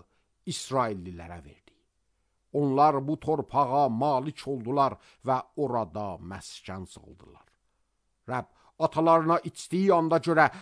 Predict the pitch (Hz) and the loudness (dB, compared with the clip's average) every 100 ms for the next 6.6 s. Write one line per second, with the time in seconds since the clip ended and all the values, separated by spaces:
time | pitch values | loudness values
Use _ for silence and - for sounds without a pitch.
0 | - 175 233 196 - 190 170 170 165 - | -2 4 4 4 0 0 2 4 4 2
1 | 165 156 147 147 143 110 - 262 254 - | -2 0 2 2 2 2 0 0 0 -2
2 | 170 165 - 175 160 165 190 131 175 185 | -2 -2 2 2 2 0 -12 0 4 4
3 | 165 113 143 175 - 117 107 98 104 - | 2 -4 -4 -4 -4 -6 -6 -6 -10 -12
4 | - - 131 123 147 240 226 156 151 - | -16 -6 -4 -4 -6 -2 -2 -4 -10 -6
5 | 135 127 110 107 107 101 87 95 90 80 | -6 -4 -6 -8 -8 -10 -10 -12 -12 -2
6 | 262 311 - - 160 147 | -2 -2 -6 -10 -6 -6